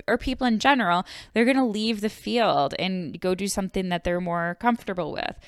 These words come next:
So this is really about increasing the diversity in our field and also just making our field a, a better place to work in.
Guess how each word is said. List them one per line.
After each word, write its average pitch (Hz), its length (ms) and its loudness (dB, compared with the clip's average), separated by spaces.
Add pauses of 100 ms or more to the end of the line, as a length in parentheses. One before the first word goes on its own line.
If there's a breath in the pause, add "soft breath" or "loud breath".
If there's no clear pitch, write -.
(400 loud breath)
So 233 400 2
this 254 180 0
is 349 160 2
really 262 320 6
about 185 480 4
increasing 196 520 -4
the 156 60 -2
diversity 233 840 0
in 233 260 2
our 233 160 0
field 214 720 2 (440 loud breath)
and 180 720 2 (100)
also 330 380 -4
just 277 160 -2
making 214 380 0
our 180 160 0
field 190 560 -4
a, 170 160 -6 (200)
a 180 60 2
better 185 380 0
place 185 360 -4
to 160 120 -10
work 147 440 0
in. - 300 -10